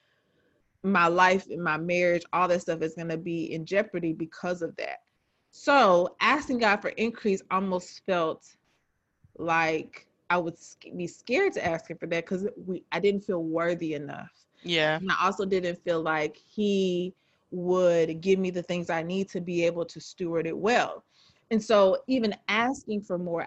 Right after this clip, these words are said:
Speaker 1: asking for more clients, asking for more
Speaker 2: Mm-hmm.
Speaker 1: customers,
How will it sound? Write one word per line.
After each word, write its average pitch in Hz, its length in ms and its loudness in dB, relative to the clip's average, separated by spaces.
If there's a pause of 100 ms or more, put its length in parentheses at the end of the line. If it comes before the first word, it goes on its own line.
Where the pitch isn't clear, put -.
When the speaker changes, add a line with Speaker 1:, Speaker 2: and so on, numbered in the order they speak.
Speaker 1:
asking 214 540 -4
for 175 120 -6
more 170 220 -4
clients, 160 720 -6
asking 180 380 -6
for 175 100 -4
more 165 180 -6
Speaker 2:
Mm-hmm. 160 120 -6
Speaker 1:
customers, 160 640 -8